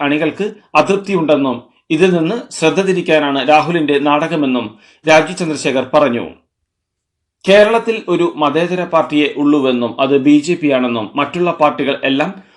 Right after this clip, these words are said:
പൊളിറ്റിക്കൽ ഇസ്ലാമുകളാണെന്നും ഷോൺ ജോർജ് പറഞ്ഞു. ബി ജെ പി ഇനിയും ക്രിസ്മസിന് കേക്കുമായി ക്രൈസ്തവ പുരോഹിതരെ കാണാൻ പോകും, ഓണത്തിന് ചിപ്സും കൊണ്ടുപോകും,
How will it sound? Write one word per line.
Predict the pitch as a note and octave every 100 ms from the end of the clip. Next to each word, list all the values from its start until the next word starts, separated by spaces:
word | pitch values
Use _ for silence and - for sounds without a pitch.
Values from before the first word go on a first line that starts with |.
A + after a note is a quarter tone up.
| -
പൊളിറ്റിക്കൽ | E3 F#3+ G3 G3+ F#3+ -
ഇസ്ലാമുകളാണെന്നും | D#3+ F3 F3 E3 D3+ C3+ C3+ G#3 B3
ഷോൺ | E3+ D#3+ C#3+
ജോർജ് | C#3+ B2
പറഞ്ഞു. | C#3+ B2 G#2+ F2+ - _ - _ _ _ C#3
ബി |
ജെ | E3 D#3+
പി | E3+ F#3+
ഇനിയും | D#3 D3+ D3 C3 E3
ക്രിസ്മസിന് | D#3 E3+ D#3 E3 F#3 D#3
കേക്കുമായി | D3+ D#3+ C#3+ A2+ - _ _ -
ക്രൈസ്തവ | F3 F3+ G#3 G3
പുരോഹിതരെ | F#3+ D#3+ D#3+ D3+ C#3+ C#3 C3+
കാണാൻ | C#3 D3 C3+
പോകും, | C3+ A2 G2 - _ _
ഓണത്തിന് | C#3 D3 C3 D3+ G3 - _
ചിപ്സും | - F3+ - G3+
കൊണ്ടുപോകും, | E3+ C#3 B2 A#2+ G#2+ G2+